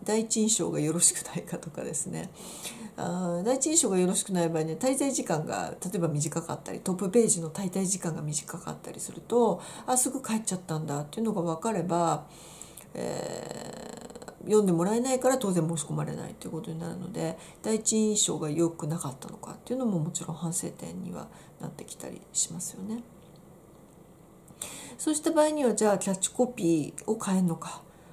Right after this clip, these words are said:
ヘッダーを変えるのかとか、あとそのヘッダーに続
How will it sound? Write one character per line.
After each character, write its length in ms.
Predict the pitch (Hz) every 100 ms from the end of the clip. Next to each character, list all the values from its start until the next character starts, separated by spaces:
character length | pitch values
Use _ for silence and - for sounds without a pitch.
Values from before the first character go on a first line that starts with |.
| - -
ヘ 100 | 208
ッ 60 | 214
ダ 100 | 233
ー 20 | 226
を 140 | 214
変 180 | - 190
え 40 |
る 80 | 185
の 100 | 175
か 340 | - - - - -
と 100 | - -
か、 260 | - - - - - -
あ 80 | 185
と 100 | 180
そ 140 | 180
の 80 | 190
ヘ 140 | 196 185
ッ 80 | -
ダ 120 | 233
ー 40 |
に 140 | 226 214
続 240 | 196 196